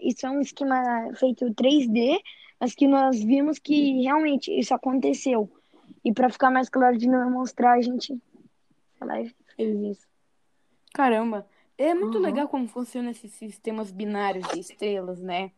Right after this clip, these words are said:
Speaker 1: Uhum.
Speaker 2: Eu tava vendo uma coisa que é mais ou menos pro centro da Via Láctea tem duas estrelas de nêutrons que tão tão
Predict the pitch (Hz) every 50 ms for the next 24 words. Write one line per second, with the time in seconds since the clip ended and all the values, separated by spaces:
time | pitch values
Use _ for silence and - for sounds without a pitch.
0 | _ _ - 208 _ _ _ _ _ _ _ _ - 202 196 - 247 240 277 262
1 | 254 269 294 285 285 262 233 226 - - 262 330 370 370 277 - - _ _ _
2 | _ - 269 277 269 254 233 190 185 175 - - 202 220 220 220 226 269 262 -
3 | 320 302 285 262 - - - 262 254 247 - - - 247 285 320 320 277 262 220
4 | 226 214 202 220 208 208 214 247 302 - - - 226 196 - _ _ _ _ _
5 | _ - 254 262 262 226 285 320 392 349 320 311 - - - 277 277 277 277 269
6 | 247 247 254 247 240 233 214 208 214 - - 202 208 202 - - 240 - - 233
7 | 233 233 233 - - 330